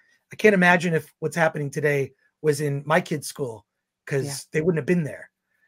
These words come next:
Speaker 1: Like, and I think that the, the fury that, and the, what's going to be unleashed politically, I think the political landscape is gonna change quicker than the entertainment landscape.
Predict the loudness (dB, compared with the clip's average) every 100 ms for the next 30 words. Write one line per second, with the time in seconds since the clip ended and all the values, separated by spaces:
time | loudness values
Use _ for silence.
0 | _ _ 2 2 4 2 2 4 0 2
1 | 0 0 -6 -6 _ -8 -8 -6 2 4
2 | 6 4 4 -2 -8 -20 _ 0 2 2
3 | -2 0 2 2 0 -4 -2 2 2 2
4 | 0 0 0 -2 -4 -8 -6 -2 0 0
5 | 0 0 -2 _ -20 -4 -4 -2 -6 0
6 | 6 6 6 6 6 6 0 _ _ 2
7 | 2 2 0 -2 -2 -4 -4 -6 -4 -2
8 | -2 -4 0 0 2 0 0 -4 -4 -4
9 | -4 -4 -4 -6 -12 -14 -18 -16 -16